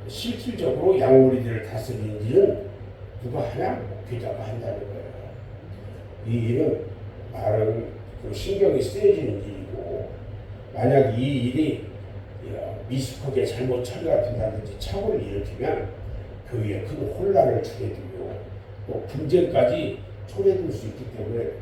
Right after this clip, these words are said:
이 다스리는 일은요, 굉장히, 어, 조심스럽고 수고로운 일이 아닐 수 없다.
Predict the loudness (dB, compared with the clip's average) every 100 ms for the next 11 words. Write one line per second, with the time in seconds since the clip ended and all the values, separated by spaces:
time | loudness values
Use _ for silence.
0 | -10 -10 -10 -10 -10 -8 -6 -6 -6 -8
1 | -8 -8 -4 -2 -4 -8 -12 -12 -12 -14
2 | -8 -4 -2 0 0 2 2 2 0 0
3 | -2 -6 -8 -12 -12 -14 -14 -12 -14 -14
4 | -14 -14 -12 -12 -12 -10 -8 -8 -8 -10
5 | -8 -6 -6 -8 -8 -6 -8 -10 -12 -10
6 | 2 8 8 8 0 -2 -2 -2 -6 -8
7 | -8 -10 -10 -10 -10